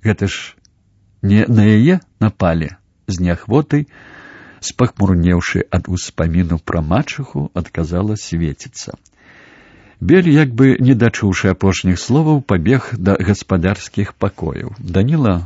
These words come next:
прапусціў дзяўчыну наперад у сваё жытло. Яны моўчкі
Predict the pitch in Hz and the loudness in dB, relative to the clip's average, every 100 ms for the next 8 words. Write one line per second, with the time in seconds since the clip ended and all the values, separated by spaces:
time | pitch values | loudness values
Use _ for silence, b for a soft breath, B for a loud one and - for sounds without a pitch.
0 | - 95 92 90 87 - 92 82 85 - | -8 -6 -4 -4 -8 -4 -4 -2 -4 -4
1 | 90 82 82 85 - 147 160 - - 113 | -8 -6 -6 -6 -2 0 -2 -4 -4 -4
2 | - 85 85 95 101 - 80 65 _ B | -2 -2 -2 -4 -8 -6 -8 -10 _ B
3 | B B B B B - 147 147 135 127 | B B B B B 0 2 4 2 0
4 | - - 104 | -4 0 0